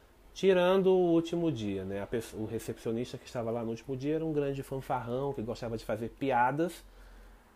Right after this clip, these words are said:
é, ficou fazendo piadas sem graça, né?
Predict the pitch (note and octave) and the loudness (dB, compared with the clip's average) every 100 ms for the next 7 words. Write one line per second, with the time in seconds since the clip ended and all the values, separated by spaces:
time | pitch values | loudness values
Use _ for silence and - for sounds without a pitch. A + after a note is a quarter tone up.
0 | - - A#2+ A#2 A2+ G#2+ - - - - | -20 -16 -6 -2 0 -2 -10 -20 -20 -20
1 | - - - - - - - - - - | -20 -20 -20 -20 -20 -20 -20 -20 -8 -4
2 | A#3 A3 G3 E3+ D#3+ - C3+ C3 E3+ D#3+ | 6 6 6 2 0 2 4 8 8 8
3 | C3 A#2+ - C3 A2 A2+ B2 C#3 - - | 4 -2 -2 -2 2 4 6 6 2 -6
4 | G#2 G2+ A2 C#3 | -6 -4 -4 -4